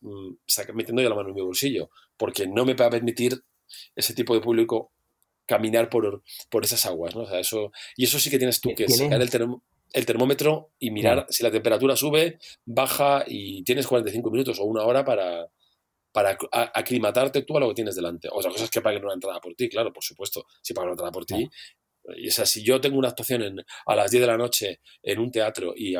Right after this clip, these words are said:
Speaker 1: y hay un niño de catorce años y luego la madre me dice, "Oye, has dicho un taco", que yo no digo palabrotas, pero da igual. Si me dice, "Has dicho una palabrota",
Speaker 2: Claro.
Speaker 1: digo, "Pues, haber traído un niño de trece años a ver mi actuación".
Speaker 2: Claro, claro, te entiendo, te entiendo. Pero, co-, ¿tú tienes algún juego? Aquí ya está, esta pregunta me sale un poquitito de las líneas aquí que tenía anotadas, pero,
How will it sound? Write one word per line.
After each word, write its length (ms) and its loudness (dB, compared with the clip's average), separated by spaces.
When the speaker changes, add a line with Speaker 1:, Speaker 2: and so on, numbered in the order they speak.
Speaker 1:
y 140 -4
hay 100 2
un 80 2
niño 200 -2
de 80 -4
catorce 320 -6
años 280 0
y 40 -6
luego 160 2
la 80 0
madre 200 -4
me 60 -6
dice, 220 -6
"Oye, 100 2
has 80 -6
dicho 200 -6
un 60 -16
taco", 360 -6
que 140 -6
yo 80 -4
no 80 -4
digo 180 -6
palabrotas, 460 -4
pero 160 -12
da 80 -2
igual. 240 -4
Si 220 -2
me 80 -4
dice, 140 -2
"Has 60 0
dicho 300 0
una 160 -4
palabrota", 360 0
Speaker 2:
Claro. 40 2
Speaker 1:
digo, 140 -4
"Pues, 180 -6
haber 140 -4
traído 200 -2
un 40 -6
niño 160 -4
de 60 -6
trece 240 -2
años 220 -8
a 60 -6
ver 80 -10
mi 80 -14
actuación". 360 -8
Speaker 2:
Claro, 320 -4
claro, 260 -6
te 60 -8
entiendo, 420 -10
te 60 -10
entiendo. 220 -10
Pero, 240 0
co-, 160 -10
¿tú 140 2
tienes 220 2
algún 280 2
juego? 640 4
Aquí 220 0
ya 120 2
está, 180 -2
esta 240 -2
pregunta 240 0
me 80 0
sale 160 0
un 100 0
poquitito 380 0
de 80 4
las 120 -2
líneas 280 0
aquí 160 -4
que 100 0
tenía 160 -2
anotadas, 320 0
pero, 240 0